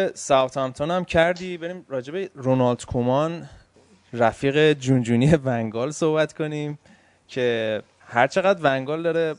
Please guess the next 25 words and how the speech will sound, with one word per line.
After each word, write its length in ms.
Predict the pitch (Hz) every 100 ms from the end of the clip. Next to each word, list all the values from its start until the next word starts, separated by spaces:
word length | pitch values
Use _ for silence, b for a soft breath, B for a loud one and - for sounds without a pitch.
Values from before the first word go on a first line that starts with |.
| 120
به 60 | 127
قول 120 | 139
تو 120 | 165
اشتباهات 560 | 131 - 123 123 139 160
تاکتیکی 680 | 156 - 120 - 117 -
انجام 300 | 147 160 165
می‌ده، 140 | 165 160
ولی 160 | 151
رونالد 440 | 175 139 127 127 -
کومان 260 | 131 143
به 100 | 180
نظر 260 | 156 135 147
میاد 160 | 180 175
هر 320 | 139 143 185
بازی 520 | 175 160 135 147 185 165 _ _ _
داره 260 | 123 120 165
یه 120 | 180 - -
تاکتیک 440 | 139 120 - 143
درست 500 | 165 131 123 143 -
و 20 |
یه 100 | 147
بازی 540 | 143 139 123 120 147 156
خیلی 500 | - - 135 139 160
قابل 320 | 139 127 113
قبول، 360 | 113 113 113